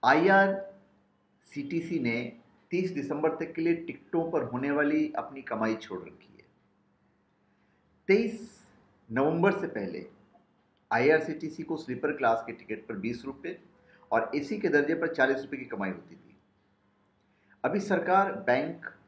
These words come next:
और कार्ड सर्विस देने वाली कंपनियां जितनी भी है, फिलहाल कई तरह की छूट दे रखी है, लेकिन यह साफ नहीं है कि discount सिर्फ तीस नव-, दिसंबर तक ही चालू रहेगा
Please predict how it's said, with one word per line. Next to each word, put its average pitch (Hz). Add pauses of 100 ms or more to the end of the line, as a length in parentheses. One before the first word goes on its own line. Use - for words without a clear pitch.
(200)
और -
कार्ड 135
सर्विस 143
देने 131
वाली 131
कंपनियां 113
जितनी 180
भी 139
है, -
फिलहाल 170
कई 190
तरह 180
की 180
छूट 139
दे 113
रखी 95
है, 85 (340)
लेकिन 185
यह 170
साफ 131
नहीं 117
है 139 (340)
कि 135
discount 131
सिर्फ 131
तीस -
नव-, 110
दिसंबर 120
तक 151
ही -
चालू 151
रहेगा 151